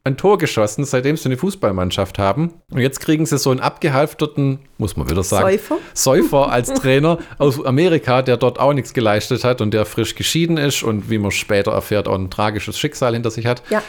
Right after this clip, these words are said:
Speaker 1: Und es ist eine wirklich gute Komödie.
Speaker 2: Ja.
Speaker 1: Es ist mal ein anderes Setting, äh, Am-, äh,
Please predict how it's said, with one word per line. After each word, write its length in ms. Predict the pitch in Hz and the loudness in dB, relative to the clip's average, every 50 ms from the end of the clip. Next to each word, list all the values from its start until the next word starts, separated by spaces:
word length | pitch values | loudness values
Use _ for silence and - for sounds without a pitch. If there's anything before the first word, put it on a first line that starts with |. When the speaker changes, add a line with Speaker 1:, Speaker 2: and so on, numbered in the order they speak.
| - - _ | -12 -8 _
Speaker 1:
Und 180 | - 151 175 185 | 2 2 4 4
es 140 | 165 - | 2 2
ist 160 | 180 165 - 170 | 0 0 2 2
eine 240 | 147 131 117 117 | 0 0 2 2
wirklich 560 | 120 135 180 233 - - 240 233 - - - - | 2 2 2 2 0 0 -2 -2 -2 -4 -4 -2
gute 320 | 151 180 220 - 208 185 | 0 0 0 0 -2 -2
Komödie. 760 | - - 127 117 110 110 113 131 175 170 - 254 254 269 277 269 - - - - _ | 0 0 0 2 2 2 4 4 2 2 0 0 0 0 0 -2 -8 -16 -20 -12 _
Speaker 2:
Ja. 100 | - 143 | -2 -2
Speaker 1:
Es 140 | 131 - - | 0 0 0
ist 180 | 165 160 - | 0 0 2
mal 120 | 165 151 135 | 2 2 2
ein 80 | 139 | 2
anderes 520 | - 131 160 170 165 120 107 92 - - - | 0 0 0 0 0 0 -2 -2 -2 -2 -2
Setting, 480 | 127 156 - - 254 247 254 262 262 - - - - - - | 0 0 0 0 0 0 0 -2 -4 -6 -12 -14 -12 -4 -2
äh, 120 | 127 123 - | 0 0 0
Am-, 580 | - 117 120 - - - 113 104 110 120 120 123 | 0 0 -2 -2 -2 -2 -2 0 0 0 0 0
äh, 100 | 135 147 | -2 -2